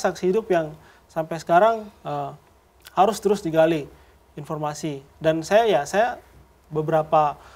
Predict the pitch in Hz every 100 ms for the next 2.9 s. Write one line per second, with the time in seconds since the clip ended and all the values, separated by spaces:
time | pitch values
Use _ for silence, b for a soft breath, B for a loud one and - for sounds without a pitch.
0 | B - 156 165 180 160 175 214 220 214
1 | 196 208 165 147 147 170 160 - 151 165
2 | 143 147 143 135 139 135 135 160 135